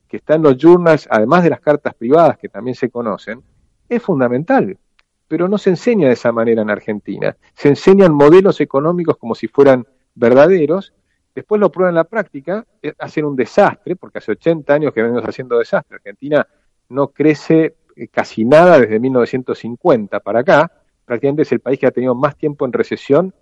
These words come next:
salvo el Congo. Solamente el Congo estuvo más tiempo en recesión. Es decir que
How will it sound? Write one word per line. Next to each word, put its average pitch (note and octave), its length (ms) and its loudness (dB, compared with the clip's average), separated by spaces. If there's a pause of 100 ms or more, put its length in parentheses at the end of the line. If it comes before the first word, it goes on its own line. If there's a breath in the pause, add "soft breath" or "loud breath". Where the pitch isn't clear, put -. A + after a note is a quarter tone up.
(140)
salvo E3 300 2
el C3+ 100 -2
Congo. F2+ 380 -14 (120)
Solamente B2+ 440 -10
el A2+ 80 -10
Congo E3 440 -8 (240)
estuvo C3 320 -4
más A#2+ 200 -4
tiempo B2+ 320 -10
en A2+ 80 -12
recesión. - 580 -8 (320 soft breath)
Es - 100 -12
decir E3 140 2
que D3+ 280 2